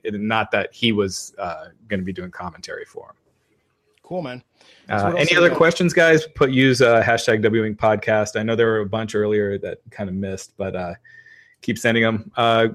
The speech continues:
Speaker 1: Glenn, do you have a match right now at WrestleMania that you're most looking forward to?
Speaker 2: Um,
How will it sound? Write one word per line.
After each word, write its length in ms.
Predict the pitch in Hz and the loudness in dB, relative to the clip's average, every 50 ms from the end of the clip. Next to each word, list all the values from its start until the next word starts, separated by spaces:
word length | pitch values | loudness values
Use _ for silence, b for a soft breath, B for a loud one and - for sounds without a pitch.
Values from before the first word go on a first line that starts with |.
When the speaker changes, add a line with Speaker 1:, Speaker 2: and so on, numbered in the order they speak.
| - _ _ _ _ _ _ - 151 | -6 _ _ _ _ _ _ -14 -8
Speaker 1:
Glenn, 340 | 135 135 160 196 220 226 220 | -2 2 4 4 4 6 4
do 80 | 196 | 4
you 80 | 202 220 | 6 6
have 200 | 196 190 180 180 | 6 6 6 4
a 60 | 170 | 4
match 280 | 165 165 160 160 151 - | 4 4 2 2 2 2
right 140 | 160 151 147 | 0 0 2
now 280 | 147 139 139 135 139 | 2 0 2 0 0
at 120 | 135 135 127 | -2 -2 -2
WrestleMania 440 | 127 123 - 127 123 120 120 117 | -2 -2 -2 -2 -4 -2 0 0
that 100 | 113 107 | 0 0
you're 100 | 104 107 107 | -2 -2 -2
most 240 | 107 110 - - - | -2 -2 -4 -6 -8
looking 300 | - 113 104 - 107 101 | -6 -6 -6 -6 -8 -8
forward 260 | - 104 95 95 92 - | -4 -4 -2 -4 -4 -6
to? 200 | - 95 92 - B B B B B B B B B B B B B - | -6 -8 -8 -10 B B B B B B B B B B B B B -2
Speaker 2:
Um, 340 | 285 302 302 302 285 269 | 0 2 2 0 0 -2